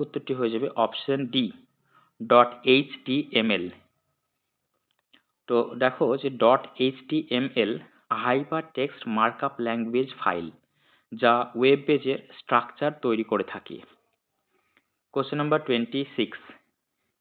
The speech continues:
বিগ ডেটা এর থ্রি ভি, এই থ্রি ভি বলতে কি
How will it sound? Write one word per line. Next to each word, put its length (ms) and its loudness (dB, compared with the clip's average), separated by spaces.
বিগ 420 0
ডেটা 320 2
এর 100 2
থ্রি 220 -2
ভি, 140 -8
এই 120 -4
থ্রি 200 -6
ভি 200 -4
বলতে 360 0
কি 180 -4